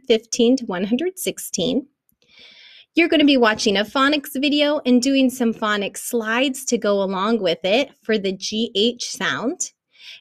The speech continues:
And speaking of the G H sound, our snap word for the week is through. And we're gonna talk about how the G H can make all sorts of different sounds. So our snap word is through this week.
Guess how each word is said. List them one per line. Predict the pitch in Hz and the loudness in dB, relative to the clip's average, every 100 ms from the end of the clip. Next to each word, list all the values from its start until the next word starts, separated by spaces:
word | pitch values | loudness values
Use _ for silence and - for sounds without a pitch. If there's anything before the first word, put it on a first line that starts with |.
| - | -2
And | 311 294 277 - | 0 2 0 -2
speaking | - 370 - 277 | -2 0 2 2
of | 202 | 2
the | 196 | -2
G | 196 202 175 | -2 0 0
H | 170 - | 0 -4
sound, | - 165 170 320 - - 233 | -4 -2 -2 -4 -6 -8 0
our | 254 311 | 2 0
snap | 311 254 285 392 | 0 0 0 0
word | 254 226 | 0 0
for | 220 | -2
the | 208 | -2
week | 196 220 247 | -2 -2 -2
is | 254 - - | -2 -4 -4
through. | 254 370 415 170 - _ _ | 0 6 6 4 -2 _ _
And | 247 | 0
we're | 330 | 0
gonna | 403 | 0
talk | 392 - 330 | -2 -2 -2
about | 302 240 214 | -2 -2 -2
how | - 226 226 - _ _ - | 2 2 2 -4 _ _ 0
the | 214 | 0
G | 196 - 294 - | 0 0 0 2
H | 214 220 - | 0 0 -4
can | - 262 | -2 2
make | 262 262 - | 4 2 -4
all | 262 302 | -6 -6
sorts | - 302 294 | -4 -6 -4
of | 240 | -2
different | 226 214 214 - | -2 -4 -6 -6
sounds. | 202 160 107 - - _ _ - - | -4 -4 -4 -12 -20 _ _ -20 -20
So | - 262 233 208 - _ _ | -2 4 4 4 -2 _ _
our | 226 | -2
snap | 226 - 254 269 294 | -2 0 0 0 -4
word | 269 | -4
is | 214 - | -4 -8
through | - - 208 208 269 247 160 143 | -12 -6 -2 2 4 4 0 -2
this | 156 - | -4 -6
week. | 175 165 _ - | -10 -10 _ -20